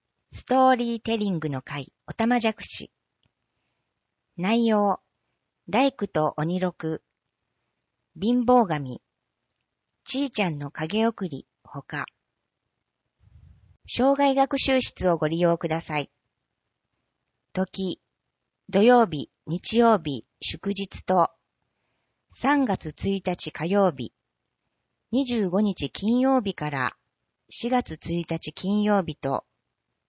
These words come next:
五日火曜日。午前九時三十分から正午。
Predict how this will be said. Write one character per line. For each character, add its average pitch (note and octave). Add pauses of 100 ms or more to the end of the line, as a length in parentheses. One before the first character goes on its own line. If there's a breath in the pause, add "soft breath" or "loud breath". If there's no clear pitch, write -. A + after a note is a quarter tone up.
(260)
五 -
日 A#3
火 G#3
曜 G3+
日。 - (1800)
午 C4
前 A3
九 C4+
時 A#3+
三 A#3
十 B3+
分 E3+
か C#3+
ら C3
正 D#3+
午。 A#2+